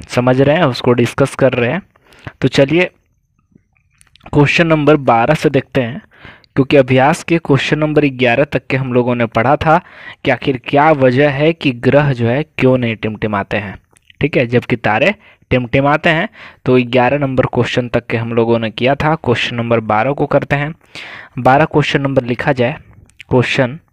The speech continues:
सूर्योदय के समय, सूर्योदय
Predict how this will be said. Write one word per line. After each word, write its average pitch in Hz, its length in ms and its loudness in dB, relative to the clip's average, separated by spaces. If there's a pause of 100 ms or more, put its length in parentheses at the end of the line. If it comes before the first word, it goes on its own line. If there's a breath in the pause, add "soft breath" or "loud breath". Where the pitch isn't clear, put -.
(560 loud breath)
सूर्योदय 143 840 4
के 139 280 0
समय, 127 640 -2 (1600)
सूर्योदय 127 840 2